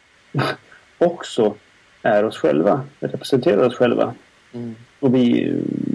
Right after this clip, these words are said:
Speaker 1: det var ju tydligt i den här gruppen om handboken att, em, vi, vi är rätt olika. Och kanske framförallt i Svenska kyrkan, em, i Sverige i alla fall. Som har en oerhörd bredd.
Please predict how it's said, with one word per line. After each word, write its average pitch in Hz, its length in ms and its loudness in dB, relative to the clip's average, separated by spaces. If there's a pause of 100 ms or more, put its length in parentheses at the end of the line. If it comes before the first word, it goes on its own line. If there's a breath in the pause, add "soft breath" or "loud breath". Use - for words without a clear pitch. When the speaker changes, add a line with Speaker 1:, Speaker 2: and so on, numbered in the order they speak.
(1160)
Speaker 1:
det 139 320 -2
var 147 160 0
ju 135 100 2
tydligt 127 360 0
i 165 60 0
den 156 80 0
här 147 100 2
gruppen 127 340 0
om 120 100 2
handboken 113 520 0
att, 107 220 -4 (920 loud breath)
em, 107 440 2 (1400)
vi, 127 240 -2
vi 131 160 2
är 170 160 2
rätt - 180 -2
olika. - 560 -6 (1400)
Och 135 120 -8
kanske 127 240 4
framförallt 123 480 4
i 139 80 4
Svenska 131 260 0
kyrkan, 117 480 2 (240)
em, 131 340 -6 (200)
i 135 100 4
Sverige - 280 0
i 69 40 2
alla 69 140 0
fall. - 200 -4 (1400)
Som 127 200 0
har 120 140 2
en 120 80 2
oerhörd 139 340 2
bredd. 113 340 0